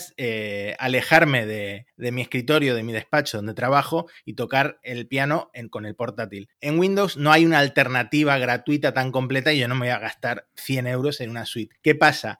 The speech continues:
El <laughs> iPad Pro también te-, tiene el GarageBand y es tan completo como el GarageBand del, del Mac. Entonces, en, en ese sentido, el ecosistema que ha conseguido Apple, tanto de aplicaciones propias como luego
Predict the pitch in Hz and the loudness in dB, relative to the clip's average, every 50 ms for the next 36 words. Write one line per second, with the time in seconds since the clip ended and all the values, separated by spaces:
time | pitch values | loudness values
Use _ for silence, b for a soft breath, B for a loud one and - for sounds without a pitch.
0 | _ _ - 131 113 110 110 110 117 151 - - 175 165 160 - _ - 156 190 | _ _ -8 -4 -2 -2 -2 0 -2 -2 2 2 2 2 2 2 _ 4 6 6
1 | 190 214 - - _ _ - 147 147 143 156 170 175 160 175 151 143 139 131 113 | 4 4 0 -6 _ _ 6 6 6 8 6 4 4 6 4 4 4 4 2 0
2 | 107 98 - 139 139 131 120 107 110 123 127 143 143 135 147 160 156 165 185 185 | -2 -4 -2 -2 0 0 -2 -2 0 2 2 2 2 2 2 2 2 2 0 -6
3 | B B B B - 127 147 143 - - _ 160 147 156 160 151 165 156 147 143 | B B B B 0 0 2 2 0 0 _ 2 4 4 2 2 2 0 2 0
4 | 160 151 151 151 156 165 165 170 _ _ _ 143 139 139 143 147 - - - _ | 0 0 0 2 0 -2 -4 -4 _ _ _ 0 0 0 2 -2 -2 -4 -8 _
5 | _ - 127 120 117 113 110 127 127 139 135 131 - 139 131 143 156 160 - _ | _ -10 -6 -6 -4 -2 0 0 0 0 0 -2 0 0 0 0 0 -2 -4 _
6 | _ 131 117 113 110 104 95 92 92 92 101 - _ 113 110 107 104 107 127 120 | _ -8 -6 -6 -6 -6 -8 -12 -12 -14 -18 -20 _ -10 -8 -6 -6 -4 -4 -4
7 | 117 - _ _ _ _ - 127 151 147 - 156 135 - - _ _ _ 101 98 | -6 -8 _ _ _ _ -6 -4 -4 -2 0 -2 -2 -2 -6 _ _ _ -10 -8
8 | 135 135 135 131 120 _ 156 151 175 202 226 247 196 - 208 185 170 180 202 196 | -6 -6 -6 -8 -10 _ -4 0 0 0 0 0 0 0 -2 -2 -2 0 0 4
9 | 202 190 156 131 113 151 139 - - 117 - _ - 214 233 220 185 160 - 147 | 4 4 4 4 0 -2 -4 -4 -6 -8 -10 _ 4 4 4 4 2 0 0 -4
10 | 143 143 131 131 - 131 127 127 127 120 120 131 120 123 110 104 - - 107 104 | -4 -4 -6 -4 -6 -6 -6 -4 -2 -2 -2 -2 -2 -4 -8 -8 -8 -8 -10 -8
11 | - 110 104 101 110 104 110 104 - 143 143 139 139 - 165 156 - 139 - - | -8 -10 -10 -8 -8 -10 -10 -8 -6 -4 -4 -4 -2 -2 -2 -2 -2 -4 -6 -6
12 | - 104 98 92 107 135 156 139 131 110 - | -12 -18 -16 -6 -4 -2 -2 0 -2 -4 -6